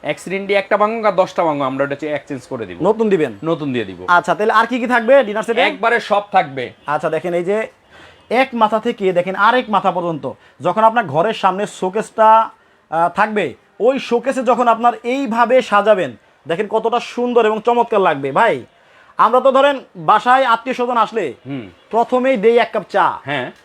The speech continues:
Speaker 2: আগে দিতাম পান।
Speaker 1: হ্যাঁ।
Speaker 2: এখন ওই সিজন তো আর নাই, মানে ওই দিনটা নাই।
Speaker 1: তা আপনি চা দিবেন।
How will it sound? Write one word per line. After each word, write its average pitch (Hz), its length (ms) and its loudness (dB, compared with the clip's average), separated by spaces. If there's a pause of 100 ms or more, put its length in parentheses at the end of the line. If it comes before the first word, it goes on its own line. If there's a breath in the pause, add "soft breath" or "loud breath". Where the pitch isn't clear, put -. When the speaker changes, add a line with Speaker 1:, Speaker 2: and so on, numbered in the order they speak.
(120)
Speaker 2:
আগে 233 260 2
দিতাম 202 300 -2
পান। 175 320 4
Speaker 1:
হ্যাঁ। 123 280 -8
Speaker 2:
এখন 220 200 0
ওই 262 380 -2 (120)
সিজন 233 320 -2
তো 226 80 4
আর 208 60 4
নাই, 160 280 -2 (240)
মানে 180 220 -4
ওই 247 180 4
দিনটা 233 320 0
নাই। 160 300 0
Speaker 1:
তা 240 80 -2
আপনি 254 160 0
চা 254 240 2
দিবেন। 202 320 -2